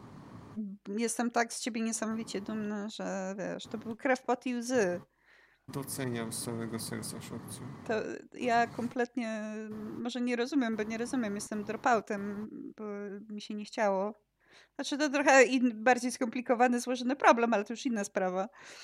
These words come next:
Speaker 1: Ale b-, based, based Jacek po prostu, based. Based,
Speaker 2: Dziękuję.
Speaker 1: not based.
Speaker 2: Dziękuję,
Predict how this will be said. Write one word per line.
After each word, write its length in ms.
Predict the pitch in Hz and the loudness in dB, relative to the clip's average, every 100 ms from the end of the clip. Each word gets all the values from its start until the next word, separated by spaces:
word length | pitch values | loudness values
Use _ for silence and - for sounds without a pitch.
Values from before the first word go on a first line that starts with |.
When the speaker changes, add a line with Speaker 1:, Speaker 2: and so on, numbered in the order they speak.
| - - _ | -18 -20 _
Speaker 1:
Ale 580 | - 214 220 220 220 220 220 220 208 208 - - 226 220 | 2 4 6 6 6 4 4 0 -4 -12 -14 -14 -12 -10
b-, 300 | 214 214 214 | -8 -8 -6
based, 540 | - 240 226 - 214 | 6 6 6 -2 -2
based 280 | 220 214 - | 0 2 4
Jacek 340 | 180 175 165 | 4 2 -4
po 120 | - | -8
prostu, 400 | 175 170 170 175 | -6 -6 -6 -10
based. 420 | 165 190 160 - - - - - - | -4 -2 -2 -6 -12 -14 -16 -14 -6
Based, 320 | 202 196 - - 156 131 | -2 -2 -4 -8 -6 -4
Speaker 2:
Dziękuję. 200 | 165 208 | 0 2
Speaker 1:
not 80 | 127 123 | 2 2
based. 520 | 175 151 - - - _ _ _ - - - - - - - - | 0 -2 -6 -14 -20 _ _ _ -18 -16 -14 -14 -14 -12 -12 -10
Speaker 2:
Dziękuję, 1080 | - 139 139 143 143 - - - 147 120 | -6 -4 -2 -2 -4 -6 -12 -10 -8 -6